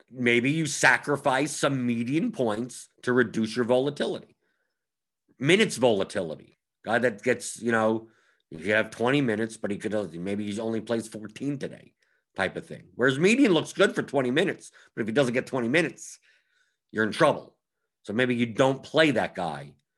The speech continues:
in cash games, even though he may be in the top, he may be in the top one. But remember, the, the, the optimizer, or it, it just the knapsack problem, you could do it in Excel. Like, it's just gonna look, it's just gonna look at the median points. That's it.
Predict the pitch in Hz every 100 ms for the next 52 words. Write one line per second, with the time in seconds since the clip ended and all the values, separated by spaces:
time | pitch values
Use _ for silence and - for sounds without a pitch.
0 | _ _ - 101 104 147 135 - - -
1 | _ - _ _ _ _ _ _ _ _
2 | _ 143 190 196 220 214 220 220 226 294
3 | 285 247 233 233 262 339 349 370 359 -
4 | 330 349 370 392 349 196 - _ _ _
5 | - 156 220 180 113 107 104 127 123 117
6 | - - 151 170 120 101 90 82 87 98
7 | 117 110 110 - 110 104 107 113 127 139
8 | 139 135 139 139 - 147 - - 131 123
9 | 123 135 202 _ 107 87 104 113 117 -
10 | - 82 67 - _ _ _ _ _ _
11 | _ _ _ _ _ _ _ _ _ _
12 | _ _ 95 98 101 127 - 143 139 143
13 | 127 127 139 151 151 147 139 135 135 139
14 | 120 95 71 - 92 98 101 -